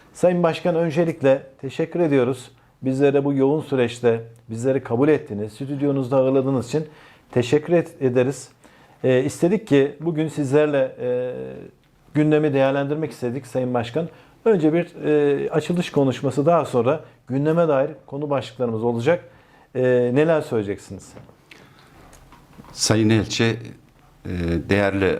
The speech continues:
Speaker 2: arkadaşlarım, e, böyle bir, e, programı hazırladığınızdan dolayı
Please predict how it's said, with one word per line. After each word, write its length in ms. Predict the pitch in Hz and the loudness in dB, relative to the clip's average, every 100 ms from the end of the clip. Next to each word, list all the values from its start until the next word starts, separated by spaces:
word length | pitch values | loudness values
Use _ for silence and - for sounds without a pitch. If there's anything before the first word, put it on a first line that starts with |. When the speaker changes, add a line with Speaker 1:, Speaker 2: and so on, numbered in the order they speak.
| - | -4
Speaker 2:
arkadaşlarım, 760 | 90 85 95 90 - 90 95 95 - | -6 -4 -4 -4 -2 -4 -4 -8 -8
e, 280 | 87 85 80 71 69 - - - - - | -4 -4 -4 -6 -10 -12 -16 -20 -20 0
böyle 320 | 101 101 92 | 2 2 2
bir, 380 | 101 92 - - - | 2 0 -2 -10 -6
e, 140 | 85 82 | -4 -4
programı 560 | - 104 98 90 87 | -2 0 2 0 -2
hazırladığınızdan 1000 | 80 87 92 87 90 95 90 85 90 82 | -4 -4 -4 -4 -4 -4 -4 -4 -4 -4
dolayı 320 | 78 80 92 | -4 -4 -4